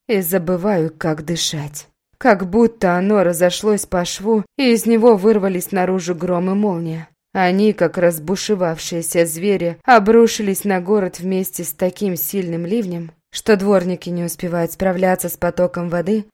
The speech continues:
стекающей по лобовому стеклу. "Остановитесь здесь!" Быстро дыша, говорю я и хватаюсь за дверную ручку. "Девушка, вы, вы что, с ума сошли?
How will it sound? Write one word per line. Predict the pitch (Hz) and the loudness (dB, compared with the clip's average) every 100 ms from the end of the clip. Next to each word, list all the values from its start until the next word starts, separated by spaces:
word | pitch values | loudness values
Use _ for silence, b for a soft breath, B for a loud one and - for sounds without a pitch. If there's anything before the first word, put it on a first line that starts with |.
| _ | _
стекающей | - 247 233 220 220 185 180 | -2 0 2 0 0 0 -4
по | 170 | -4
лобовому | 165 165 160 160 160 | -2 -2 -4 -4 -6
стеклу. | 170 - 175 165 156 151 _ _ _ | -8 -10 -10 -8 -10 -12 _ _ _
"Остановитесь | - 269 - 302 311 285 - 226 | 0 4 8 10 10 8 6 -2
здесь!" | 170 208 190 - _ _ _ | 4 4 4 -4 _ _ _
Быстро | 247 202 208 - 196 | -2 2 2 2 0
дыша, | 175 185 - 220 | 2 0 4 4
говорю | 175 175 180 170 | 2 0 0 0
я | 170 214 208 _ - | 0 -2 -2 _ 2
и | 254 | 2
хватаюсь | - 226 220 254 208 | 6 4 6 4 4
за | 160 180 | 2 -2
дверную | 165 180 190 196 | -2 -2 0 0
ручку. | 190 156 - 165 151 _ _ | -2 -4 -10 -16 -18 _ _
"Девушка, | - 160 147 151 196 175 151 - - 165 160 | -10 -8 0 8 8 8 4 2 6 6 4
вы, | 202 180 185 | 0 4 4
вы | 190 | 4
что, | 190 - 143 | 2 2 -2
с | - | 4
ума | 180 185 285 | 6 6 6
сошли? | 165 151 - 151 151 | 4 0 2 2 2